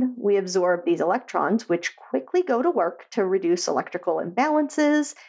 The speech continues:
and oxidative free radicals in our body that are contributing to chronic inflammation and many diseases. Yep, the Earth is a natural anti-inflammatory. Furthermore,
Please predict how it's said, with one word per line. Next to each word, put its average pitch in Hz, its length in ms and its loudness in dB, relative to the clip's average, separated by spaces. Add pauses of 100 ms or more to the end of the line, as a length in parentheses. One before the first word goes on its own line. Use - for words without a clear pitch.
(200)
and 175 540 2 (380)
oxidative 196 520 0
free 139 240 0
radicals 247 540 0
in 170 60 0
our 151 140 2
body 220 500 2
that 165 180 0
are 160 80 0
contributing 240 640 -2
to 202 100 -4
chronic 180 560 -2
inflammation 254 800 0
and 185 240 0
many 165 240 0
diseases. - 680 -8 (720)
Yep, 285 260 0 (340)
the 214 220 -2
Earth 339 340 0
is 254 160 0
a 165 140 0
natural 302 880 0
anti-inflammatory. 214 1200 -2 (720)
Furthermore, 185 580 0